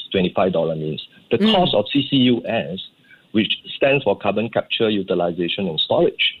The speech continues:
Speaker 1: hovers around hundred and fifty U S dollar per ton, plus minus, uh, depending on where you capture the carbon and how you sequester or store it. Now, twenty-five dollars per ton is still far from the cost of C C U S. And even at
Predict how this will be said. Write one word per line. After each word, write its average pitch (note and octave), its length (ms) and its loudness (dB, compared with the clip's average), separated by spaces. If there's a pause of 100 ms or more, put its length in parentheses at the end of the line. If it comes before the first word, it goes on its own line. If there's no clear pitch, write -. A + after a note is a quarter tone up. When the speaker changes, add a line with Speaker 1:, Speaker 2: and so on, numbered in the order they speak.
(280)
Speaker 1:
hovers D#3+ 500 4
around B2+ 580 0
hundred A#2+ 240 -2
and G#2+ 80 -6
fifty A#2 300 0
U A#2 180 4
S A#2 180 2
dollar G2+ 240 4
per G2 160 -8 (100)
ton, B2 380 -2
plus A#2+ 220 0
minus, A2 360 -2 (640)
uh, F#2 140 4
depending C#3 400 2
on G#2+ 140 2
where A2+ 100 6
you A2+ 160 0
capture - 300 -6
the F#2+ 80 -6
carbon G2+ 500 -4
and E2 200 -4
how G2 200 0
you E2+ 280 2
sequester - 500 0
or - 40 -2
store C2+ 300 0
it. - 120 -6 (540)
Now, F#2+ 120 0 (120)
twenty-five C3+ 540 2
dollars A2 320 2
per E2 60 -4
ton G2 260 -4
is - 180 -4
still F#2+ 240 -2 (320)
far F#2+ 380 2
from D#2+ 160 -6
the D#2 80 -8
cost G2 400 0
of D#2+ 120 -2
C F#2 180 -4
C F#2 80 -2
U E2 180 0
S. D2 100 -4 (640)
And A#2 180 2
even C#3 220 4
at - 160 0